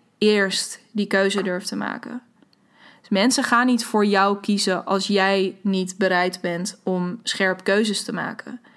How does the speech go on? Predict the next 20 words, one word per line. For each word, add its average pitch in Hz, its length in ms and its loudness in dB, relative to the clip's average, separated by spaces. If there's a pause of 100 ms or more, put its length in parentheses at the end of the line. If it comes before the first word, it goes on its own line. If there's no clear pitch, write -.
(480)
Ehm, 180 500 -2 (420)
om, 196 420 2 (140)
eh, 190 520 -6
je, 185 500 0 (120)
ja, 160 220 0
om 208 100 -2
gewoon 214 420 0
te 220 100 -8
gaan 196 160 -2
staan 247 460 2
en 208 140 0
ook 202 160 0
te 214 80 -2
zeggen, 208 400 0
"Nee, 190 440 0
dit 214 220 0
wel 208 320 2
en 202 100 2
dat 208 180 2
niet." 240 440 2